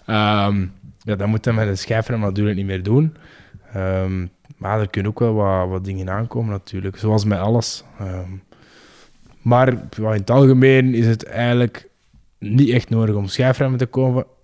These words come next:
Is het beter voor de meeste mensen? Ja, dat wel, aangezien dat je meer remkracht hebt. Ehm, de wielen langer meegaan, meer vertrouwen.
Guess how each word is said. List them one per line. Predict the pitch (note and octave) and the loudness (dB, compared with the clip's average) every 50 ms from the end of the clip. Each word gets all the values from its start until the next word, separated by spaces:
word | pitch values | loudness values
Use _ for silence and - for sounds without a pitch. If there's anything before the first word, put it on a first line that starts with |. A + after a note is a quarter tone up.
| _ - _ _ - - | _ -20 _ _ -20 -8
Is | - A2+ | -4 -4
het | A2 G#2 G2 F#2+ | -2 -2 -4 -4
beter | G#2 A2+ B2 B2 C3+ | -4 -4 -2 -2 -2
voor | B2 A#2+ | -2 -2
de | B2 | -2
meeste | A#2+ B2 B2 A#2 - A#2+ | -2 -2 -2 -4 -4 -4
mensen? | A#2+ A#2+ A#2+ A2+ - - - - | -4 -4 -4 -4 -6 -8 -10 -12
Ja, | A2 G#2 G#2 G2+ G#2 G#2 - - | -12 -6 -4 -2 -2 -4 -4 -6
dat | D#2+ G2 G2 G#2 G2+ G2+ | -12 -10 -6 -4 -4 -2
wel, | G2+ G#2+ A2+ B2 A#2+ G#2 - _ _ _ _ _ _ _ | 0 0 0 0 -2 -4 -8 _ _ _ _ _ _ _
aangezien | - G#2 G#2+ G#2+ G#2+ G2 G2 G2+ G2+ | -10 -8 -6 -4 -4 -4 -4 -4 -4
dat | G2+ F#2+ F#2 | -6 -6 -6
je | G#2+ G2+ | -6 -6
meer | G2 G2 G2+ | -4 -4 -4
remkracht | G2 G#2+ A2 A2 G#2+ A#2+ A2+ - - | -2 0 -2 0 0 0 -2 0 -2
hebt. | B2 A#2+ - - - - - - - - - - - _ _ | -4 -4 -4 -8 -20 -20 -20 -20 -20 -20 -20 -20 -20 _ _
Ehm, | - - F#2+ G2 F#2+ F#2+ F#2+ F#2+ F#2+ F#2+ F#2+ F#2+ F#2+ - - - - - - - - - A#1+ | -10 -8 -6 -4 -2 -2 -2 -4 -4 -6 -6 -8 -8 -10 -12 -16 -20 -20 -20 -20 -20 -20 -16
de | F2 G2 F#2+ F#2+ G#2 G2+ | -14 -12 -8 -8 -6 -4
wielen | G2+ G#2+ A2 A2 G#2+ | -2 -2 -2 -2 -2
langer | G#2+ G#2+ G#2+ G#2+ G#2 | -2 -2 -2 -2 -2
meegaan, | G#2+ G#2+ G#2+ G#2+ G#2+ G#2 G#2 G#2 G#2 G#2 G#2+ G#2+ G#2+ _ - A2+ | -2 -2 -2 -2 -2 -2 -2 -2 -2 -4 -6 -8 -10 _ -14 -10
meer | G2+ G2+ G2 | -8 -6 -6
vertrouwen. | F#2+ F#2+ F#2+ - - G#2+ G2+ G2+ G#2+ G#2+ A2 A2+ A2 | -6 -8 -10 -8 -6 -2 0 0 0 0 0 -2 -4